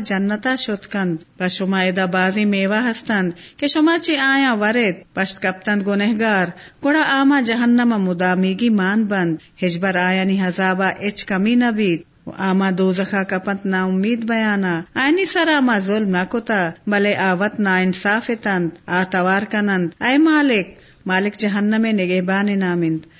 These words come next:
تئی رب مرچی مارا مرگ بدند، گڑا بات شرط رند، آ جواب دند،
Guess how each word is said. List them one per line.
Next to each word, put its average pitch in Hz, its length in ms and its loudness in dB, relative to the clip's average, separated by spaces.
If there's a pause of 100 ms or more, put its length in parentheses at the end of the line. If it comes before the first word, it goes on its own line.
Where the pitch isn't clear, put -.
(100)
تئی 294 240 2
رب 262 220 0
مرچی 220 340 0
مارا 226 400 2
مرگ 214 300 0
بدند، 185 420 0 (240)
گڑا 277 180 2
بات 220 360 0
شرط 202 320 -2
رند، 185 280 0 (140)
آ 170 140 -2
جواب 185 500 -2
دند، 185 240 0